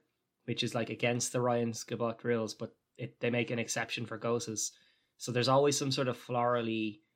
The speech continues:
spice in there, um, and the hop tones are usually pretty muted, so you may be just getting the floral notes of some additive in there. But, uh, either way, I do agree with you. It's,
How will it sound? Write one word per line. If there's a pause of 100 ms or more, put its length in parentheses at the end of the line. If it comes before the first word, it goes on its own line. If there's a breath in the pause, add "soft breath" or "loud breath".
(220)
spice
in
there, (480)
um,
and
the
hop
tones
are
usually
pretty
muted,
so (380)
you
may
be
just
getting
the
floral
notes (260)
of
some
additive
in
there.
But,
uh, (260)
either
way,
I
do
agree
with
you.
It's,